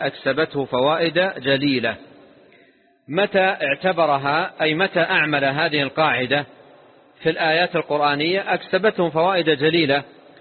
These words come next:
لأنه سيظهر له من الآية معان عديدة، بخلاف ما لو لم يعمل هذه القاعدة لا يظهر له إلا معنى واحدا، أو ربما قصر الآية على معنى واحد.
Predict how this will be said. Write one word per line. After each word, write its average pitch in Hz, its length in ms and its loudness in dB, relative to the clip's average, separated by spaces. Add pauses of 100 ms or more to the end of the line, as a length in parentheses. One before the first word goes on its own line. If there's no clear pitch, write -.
لأنه 190 440 2
سيظهر 175 640 0 (600)
له 180 360 2
من 180 180 2
الآية 180 480 2
معان 170 520 0
عديدة، 151 460 0 (760)
بخلاف 175 500 0
ما 175 400 2 (600)
لو 175 320 2
لم 160 220 0
يعمل 160 400 0
هذه 165 300 0
القاعدة 143 560 0
لا 220 120 2
يظهر 165 280 2
له 170 280 2
إلا 185 260 2
معنى 151 460 0 (680)
واحدا، 165 600 2 (680)
أو 151 140 4
ربما 165 440 2
قصر 175 440 0
الآية 180 480 0
على 160 280 0
معنى 156 380 0
واحد. 139 340 0